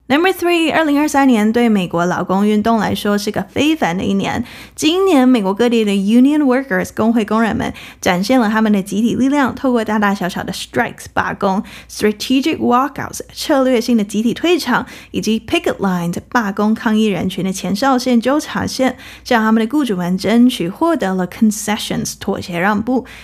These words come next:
这些停工和可能发生更多罢工的威胁，对许多产业带来了巨大的压力，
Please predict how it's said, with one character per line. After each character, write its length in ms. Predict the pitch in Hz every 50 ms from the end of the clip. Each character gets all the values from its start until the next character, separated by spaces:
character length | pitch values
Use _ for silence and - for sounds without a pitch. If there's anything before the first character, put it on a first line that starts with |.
| - -
这 140 | - 320
些 120 | 320 359 359 339
停 280 | 302 277 247 254 285
工 240 | 269 285 311 330 320
和 220 | 247 - 226 254
可 160 | 254 - 214 180
能 140 | 180 180
发 180 | - - 185 214
生 160 | - 226 220
更 100 | 226 233
多 120 | 214 214 208
罢 180 | 220 208 196
工 140 | 196 202 202
的 80 | 196 196
威 200 | 196 202 214 214
胁， 280 | - - 170 151 - - - - - -
对 120 | - 240
许 140 | 233 240 -
多 140 | 185 220 254
产 260 | 240 220 220 170 180
业 140 | 226 254 233
带 180 | 254 254 247 208
来 80 | 196
了 160 | 190 190 190
巨 180 | 190 - 247 247
大 140 | 233 220 214
的 80 | 208 196
压 240 | 190 190 196 196 196
力， 220 | 208 233 226 -